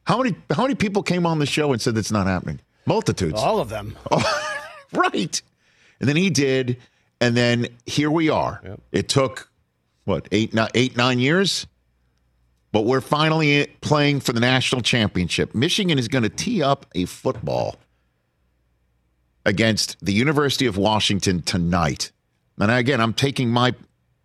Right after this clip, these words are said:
Speaker 1: alma mater's point of view here. I, Washington is another fourteen and oh team in this game. That could be the better fourteen and oh team. We'll find out. They could be a team of destiny, as they believe that they are,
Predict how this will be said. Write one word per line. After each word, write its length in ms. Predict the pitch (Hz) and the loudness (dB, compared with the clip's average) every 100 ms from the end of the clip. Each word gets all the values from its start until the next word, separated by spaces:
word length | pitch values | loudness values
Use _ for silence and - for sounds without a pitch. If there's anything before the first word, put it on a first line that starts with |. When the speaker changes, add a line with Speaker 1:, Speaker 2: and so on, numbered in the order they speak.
| _ _ _ | _ _ _
Speaker 1:
alma 260 | 120 127 120 | 2 2 2
mater's 480 | 110 110 104 101 - | 4 4 4 2 0
point 260 | 107 101 | 0 0
of 60 | 82 | 0
view 180 | 87 80 | 0 2
here. 200 | 80 65 | 0 0
I, 160 | 98 95 - - | 0 -2 -6 -6
Washington 640 | 98 127 143 143 117 117 | -2 0 0 0 0 0
is 100 | 98 | 0
another 560 | 92 98 117 127 104 - _ _ _ _ | 0 2 0 0 -2 -4 _ _ _ _
fourteen 460 | _ 120 113 110 110 | _ 0 2 2 4
and 100 | 101 | 4
oh 100 | 98 | 2
team 320 | - 104 98 | 2 2 4
in 100 | 92 | 4
this 200 | 95 90 | 2 2
game. 340 | 95 87 78 65 _ _ _ _ _ | 2 2 2 -4 _ _ _ _ _
That 140 | 90 - | -2 0
could 140 | 92 | 0
be 120 | 104 | 2
the 100 | 117 | 2
better 280 | 123 165 214 | 0 0 -2
fourteen 420 | - 92 - 82 | 0 0 0 0
and 120 | 85 | 2
oh 100 | 82 | 2
team. 340 | 80 92 82 76 | 0 0 0 -2
We'll 140 | 104 | -2
find 300 | - 120 120 | 0 0 2
out. 280 | 156 131 - _ _ _ _ _ _ _ _ | 2 0 -4 _ _ _ _ _ _ _ _
They 100 | 107 | -4
could 200 | - 120 | 0 0
be 440 | 92 120 123 123 - - | 2 2 2 0 -4 -4
a 80 | 120 | 0
team 240 | 131 135 | 0 0
of 100 | 131 | 0
destiny, 480 | 147 180 - 127 92 | 0 0 0 0 2
as 200 | 107 80 | 2 2
they 160 | 110 123 | 0 2
believe 380 | 113 104 95 78 | 2 2 0 0
that 160 | 90 | 0
they 140 | 92 78 | 0 0
are, 380 | 80 80 71 | 0 0 -4